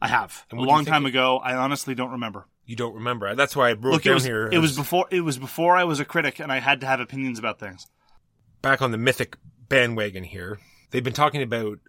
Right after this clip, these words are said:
Speaker 2: Reichbusters, Project Vril, and all the errata we've been going on and on about here. And if this goes through what they've, what they've said they're going to do, this would be one of the greatest moves from a company ever. They're actually doing, like, an errata pack. They said it's going out to all the backers.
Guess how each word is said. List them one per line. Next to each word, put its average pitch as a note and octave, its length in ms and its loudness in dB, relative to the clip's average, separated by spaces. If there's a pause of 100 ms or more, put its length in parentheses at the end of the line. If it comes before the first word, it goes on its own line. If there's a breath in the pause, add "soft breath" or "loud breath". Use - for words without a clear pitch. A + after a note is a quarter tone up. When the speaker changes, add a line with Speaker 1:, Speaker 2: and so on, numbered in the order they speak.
(100)
Speaker 2:
Reichbusters, F#2+ 960 -4 (240)
Project A2 380 2
Vril, F2 400 -6 (100)
and G2+ 240 -10
all G#2 240 2
the G2 120 -2
errata F2 380 -4
we've F2 180 -12
been F2 240 -8
going G2+ 280 -6
on F#2+ 120 -6
and F#2+ 120 -4
on F#2 100 -4
about F2+ 280 -6
here. B2 280 4 (540 loud breath)
And A#2+ 140 0
if B2+ 100 0
this - 240 4
goes D#3 300 4
through A2 340 0
what G2 180 -6
they've, F#2+ 320 -8 (100)
what G#2+ 160 -6
they've G#2 180 -4
said C3+ 180 2
they're B2+ 80 2
going A#2+ 220 0
to A2 60 -4
do, A#2 280 2
this G#2 180 -4
would F2+ 120 -8
be F#2+ 180 -4
one G2 180 -6
of F2+ 60 -6
the E2+ 80 -8
greatest A2+ 720 0
moves A2 580 0
from G#2 160 -6
a F#2 80 -6
company F#2+ 380 -6
ever. E2 200 -4
They're F#2 140 -4
actually G#2 340 -4 (140)
doing, G#2+ 220 0
like, F#2+ 140 -6
an G2+ 100 -6
errata G2 440 0
pack. - 520 -10 (540 loud breath)
They F2+ 80 -10
said C3 180 2
it's A#2 120 -6
going A#2+ 200 0
out A2+ 180 -2
to A2 120 -8
all B2+ 220 6
the C#3+ 80 -2
backers. B2+ 580 2